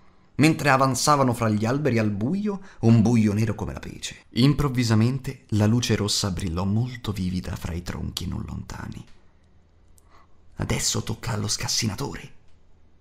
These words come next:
dissero alludendo a Bilbo. "Devi andare a scoprire tutto su quella luce, a che serve e se è tutto perfettamente sicuro e sotto controllo", disse Thorin allo Hobbit. "Adesso corri e sbrigati a tornare,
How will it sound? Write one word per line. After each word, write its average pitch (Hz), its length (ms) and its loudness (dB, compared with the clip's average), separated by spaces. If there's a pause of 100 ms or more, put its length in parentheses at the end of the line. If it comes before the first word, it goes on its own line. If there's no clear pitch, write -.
(280)
dissero 95 560 -2
alludendo 82 420 -6
a - 60 -8
Bilbo. - 460 -12 (500)
"Devi 95 220 2
andare 104 300 4
a - 20 2
scoprire 101 500 -2
tutto 107 300 -4
su 92 160 -6
quella - 240 -10
luce, - 420 -10 (640)
a - 140 -4
che - 100 -6
serve - 600 -4 (460)
e 113 140 4
se - 160 2
è 92 80 -2
tutto 113 300 -2
perfettamente - 760 -6
sicuro 95 460 -4
e 110 40 -4
sotto - 340 -4
controllo", - 680 -12 (680)
disse 110 360 2
Thorin 73 400 -4
allo 73 300 -10
Hobbit. - 440 -12 (1300)
"Adesso 101 400 2
corri 92 380 -2
e - 40 -4
sbrigati - 440 -6
a - 60 -12
tornare, - 520 -10